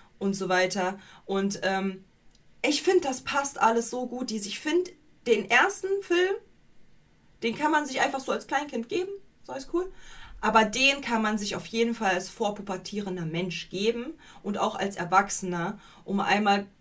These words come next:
wieder mit den Füßen auf den Boden zu kommen, da, wie gut man es eigentlich halt hier hat. Und dass man das innere Kind nicht verteufeln soll, weil man halt jetzt irgendwie erwachsen werden muss ganz schnell und halt Rechnungen bezahlen muss ganz schnell und alles,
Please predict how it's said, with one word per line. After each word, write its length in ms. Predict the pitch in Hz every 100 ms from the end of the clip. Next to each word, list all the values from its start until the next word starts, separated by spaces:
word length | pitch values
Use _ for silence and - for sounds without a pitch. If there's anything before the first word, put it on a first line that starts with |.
| -
wieder 540 | 185 214 196 180 - - - - - - _ -
mit 160 | 196 202
den 100 | 196
Füßen 300 | 240 254 196
auf 80 |
den 180 | 202 180
Boden 300 | 175 220 240
zu 160 | 208 170
kommen, 380 | - 175 202 - - - - -
da, 200 | 196 190 196
wie 200 | 208 208
gut 280 | - 233 -
man 160 | 180
es 160 | 160 -
eigentlich 600 | - 170 175 165 165 175
halt 200 | 151 160
hier 240 | - 151
hat. 320 | 165 165 160 - _ _ _ -
Und 320 | 202 202 202 -
dass 180 | 196 196
man 160 | 202 196
das 200 | 185 -
innere 380 | 247 269 254
Kind 600 | 202 - 240 226 233 - - _
nicht 200 | 214 202
verteufeln 640 | 208 - 208 202 220 185 180
soll, 340 | 156 165 202
weil 100 | 165
man 180 | 170 170
halt 180 | 165 165
jetzt 240 | - -
irgendwie 340 | 165 170 -
erwachsen 400 | 156 170 202 -
werden 260 | 170 160 170
muss 200 | 170 -
ganz 180 | 170 175
schnell 300 | - 170 170
und 200 | 165 165
halt 240 | 156 156
Rechnungen 340 | 208 214 180 175
bezahlen 380 | 175 185 175
muss 160 | 170 165
ganz 200 | 160 165
schnell 240 | - 160
und 100 | 160
alles, 260 | 160 165 170